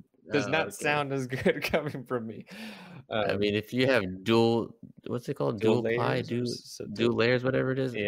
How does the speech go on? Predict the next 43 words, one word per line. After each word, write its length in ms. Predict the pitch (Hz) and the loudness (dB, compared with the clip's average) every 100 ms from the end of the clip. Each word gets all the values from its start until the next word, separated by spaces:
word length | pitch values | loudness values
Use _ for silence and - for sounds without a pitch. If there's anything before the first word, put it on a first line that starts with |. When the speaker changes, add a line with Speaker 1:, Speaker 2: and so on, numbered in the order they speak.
| 104 | 2
Speaker 1:
Yeah. 40 | |
Speaker 2:
doing 180 | 120 92 | 2 0
single, 440 | - 147 104 92 | 0 0 0 -2
that's 320 | 95 95 95 - | -4 -4 -4 -6
not 160 | - | -12
gonna 140 | 62 69 | -12 -14
work. 240 | 78 - _ - - - - | -16 -20 _ -20 -20 -20 -18
<laughs> 240 | - - - | -14 -10 -2
Speaker 1:
Yeah, 280 | 117 110 110 | 2 2 4
you're 140 | 120 | 2
gonna 140 | 139 | 2
have 200 | 120 135 | 0 -2
problems. 540 | 135 135 117 107 113 - | 0 0 0 -2 -2 0
<laughs> 440 | 214 - 190 - | 0 -2 -10 -4
Speaker 2:
Yeah, 160 | 107 120 | 0 0
<laughs> 100 | - 147 | 0 0
definitely. 600 | 160 147 120 101 - 107 - - _ _ _ - | 0 0 -2 -4 -4 -6 -6 -10 _ _ _ -8
Speaker 1:
Yeah, 180 | 120 101 | -4 -2
definitely 400 | 160 202 185 170 | 0 0 -2 -4
use 200 | 160 139 | -4 -2
at 120 | 123 | -2
least 280 | 113 - - | -4 -8 -16
two. 100 | - - - - - _ - - | -20 -20 -20 -20 -20 _ -18 -10
Speaker 2:
Yeah, 320 | 95 82 82 | -6 -4 -2
<laughs> 40 | 120 | 0
at 180 | 113 139 | 2 2
least 320 | - - - | 0 -2 -6
two. 200 | - - | -10 -10
Yeah. 220 | - - - _ _ - - - - _ _ _ _ 110 | -10 -10 -12 _ _ -20 -20 -20 -20 _ _ _ _ -8
Speaker 1:
All 80 | |
right, 220 | 104 95 92 | -6 -6 -10
guys. 260 | 92 92 | -12 -10
Until 260 | 101 110 127 | -6 0 2
we 100 | 127 | 2
see 180 | 127 127 | 0 0
you 120 | 127 | 2
guys 320 | 127 127 120 | 2 2 0
again 360 | - 117 117 113 | -4 -2 -2 -2
next 280 | 113 - - | -6 -6 -8
time, 420 | 117 113 113 113 _ - - _ - | -4 -2 -4 -6 _ -20 -20 _ -6
or 420 | 98 98 95 92 - | -2 0 0 -4 -4
you 180 | 110 117 | -2 0
hear, 380 | 113 117 113 | 0 0 0